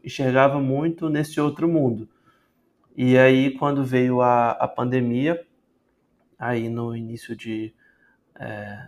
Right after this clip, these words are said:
dois mil e vinte, né, que a gente começou esse período mais conturbado, trancado dentro de casa, sem oportunidade de fazer show com, com a minha banda, sem oportunidade de tocar ao vivo,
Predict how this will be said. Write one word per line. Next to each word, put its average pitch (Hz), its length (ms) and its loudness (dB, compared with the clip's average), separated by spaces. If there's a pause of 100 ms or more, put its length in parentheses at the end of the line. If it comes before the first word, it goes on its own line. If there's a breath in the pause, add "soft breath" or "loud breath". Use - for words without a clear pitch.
dois 110 140 -12
mil 113 160 -8
e 107 40 -8
vinte, 131 360 -6
né, 131 140 -4
que 131 100 -16
a 113 60 -8
gente 110 400 -14 (280 soft breath)
começou 113 380 -4
esse 113 200 -4
período 117 440 0
mais 113 380 -4
conturbado, 120 840 0 (380 loud breath)
trancado 147 420 4
dentro 147 280 -6
de - 100 -8
casa, 160 640 2
sem 139 320 -4
oportunidade 131 680 -2
de 120 100 -12
fazer 123 280 -6
show 117 280 -6
com, 113 460 -8
com - 100 -12
a 117 80 -6
minha 117 180 -8
banda, 127 480 -2
sem 120 160 -8
oportunidade 117 640 -6
de - 80 -20
tocar 117 300 -6
ao 117 120 0
vivo, 135 380 -6